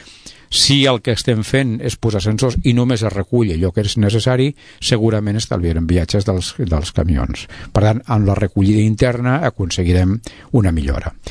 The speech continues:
I altra cosa, jo crec que és molt important, és, eh, la companyia o l'empresa que tingui la concessió a partir de la nova concessió,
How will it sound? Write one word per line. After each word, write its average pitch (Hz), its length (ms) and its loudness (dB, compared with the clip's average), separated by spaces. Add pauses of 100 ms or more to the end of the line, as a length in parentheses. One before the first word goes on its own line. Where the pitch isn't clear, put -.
(240)
I 117 180 4
altra 107 260 0
cosa, 147 240 0
jo 90 140 -4
crec 98 180 -4
que 98 80 -4
és 110 80 -6
molt 98 140 4
important, 120 560 0 (400)
és, 104 340 2
eh, 107 400 2
la 104 180 0
companyia 98 640 2
o 90 60 2
l'empresa 92 520 0
que 80 120 -2
tingui 82 280 0
la 87 120 0
concessió 95 540 0
a 95 60 -2
partir 85 320 -8
de 82 60 0
la 85 80 0
nova 87 140 0
concessió, 131 580 0